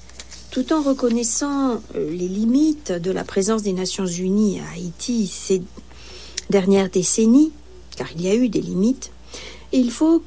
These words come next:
que la communauté internationale et le Conseil de sécurité assument leurs responsabilités vis-à-vis du peuple haïtien, et ce, dans le plein respect de la souveraineté et de la libre détermination d'Haïti.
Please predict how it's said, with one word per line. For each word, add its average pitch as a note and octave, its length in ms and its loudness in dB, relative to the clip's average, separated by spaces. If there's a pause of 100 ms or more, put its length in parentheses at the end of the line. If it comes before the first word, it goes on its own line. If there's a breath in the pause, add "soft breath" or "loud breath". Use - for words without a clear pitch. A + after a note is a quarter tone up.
(100)
que C4 340 6
la A#3 140 4
communauté A3+ 640 2
internationale G3+ 960 0
et G#3 60 2
le F#3+ 100 0
Conseil F#3 340 0
de F#3 120 0
sécurité F3+ 720 2 (340 loud breath)
assument A#3+ 640 4
leurs F#3+ 140 2
responsabilités G3 1160 2
vis-à-vis G3 540 0
du F#3+ 140 -2
peuple G3+ 420 0 (640 loud breath)
haïtien, F#3 500 0 (720)
et F#3 60 -2
ce, G#3 380 2
dans F#3+ 160 2
le F#3 120 2
plein A3+ 240 2
respect F#3+ 500 0
de F#3 120 2
la G#3+ 160 2
souveraineté F3+ 680 0 (400 loud breath)
et G#3 180 6 (840)
de G3+ 80 0
la G#3 80 2
libre G3+ 160 0
détermination F#3+ 800 2
d'Haïti. F3+ 440 -4